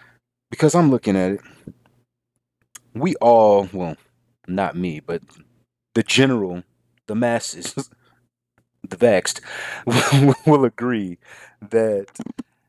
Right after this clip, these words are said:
Magic Johnson is the greatest point guard of all time. Okay.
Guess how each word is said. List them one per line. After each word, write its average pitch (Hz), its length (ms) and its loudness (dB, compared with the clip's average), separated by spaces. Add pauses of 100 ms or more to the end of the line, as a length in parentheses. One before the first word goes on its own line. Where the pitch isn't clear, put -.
(260)
Magic 123 440 0
Johnson 110 420 0
is 92 80 -4
the 98 60 -12
greatest 98 360 -4
point 101 220 -4
guard 87 180 -8
of 82 120 -12
all 80 160 -10
time. 64 320 -14 (1400)
Okay. 160 380 4